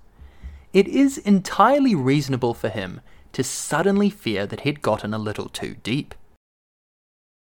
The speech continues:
And Gregory did have a reputation for protecting people, so this begging might have worked. Plus, Gregory's response does make sense, showing an awareness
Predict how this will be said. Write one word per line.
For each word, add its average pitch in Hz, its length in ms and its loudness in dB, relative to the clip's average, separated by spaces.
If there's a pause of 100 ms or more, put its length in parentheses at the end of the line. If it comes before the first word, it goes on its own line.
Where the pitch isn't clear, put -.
(260)
And 240 380 2
Gregory 147 460 4
did 208 320 4
have 208 200 -2
a 196 80 4
reputation 151 760 -2
for 104 160 -10
protecting 107 640 -6
people, - 440 -14 (340)
so 262 280 4
this 269 200 2
begging 127 580 0 (300)
might 247 360 -2
have 127 140 0
worked. 143 500 0 (1600)
Plus, - 480 -2 (400)
Gregory's 302 520 2
response 147 600 2 (100)
does 208 280 4
make 147 240 2
sense, - 500 -10 (260)
showing 254 420 2
an 220 80 2
awareness 160 600 2